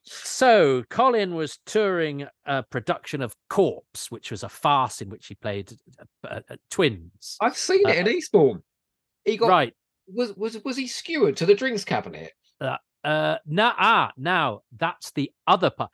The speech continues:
Speaker 1: He has since toured it playing the other part.
Speaker 2: That's the one I
Speaker 1: So,
Speaker 2: saw.
Speaker 1: so when he first did it, he was playing the younger part,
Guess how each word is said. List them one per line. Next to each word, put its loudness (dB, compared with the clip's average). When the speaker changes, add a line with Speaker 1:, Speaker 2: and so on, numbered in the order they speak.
Speaker 1:
He -2
has 0
since -2
toured -2
it -12
playing -6
the -8
other 4
part. -12
Speaker 2:
That's -2
the 2
one 0
I -2
Speaker 1:
So, -2
Speaker 2:
saw. -12
Speaker 1:
so -6
when 0
he -2
first 0
did -8
it, -14
he -10
was -12
playing -8
the -8
younger -2
part, -14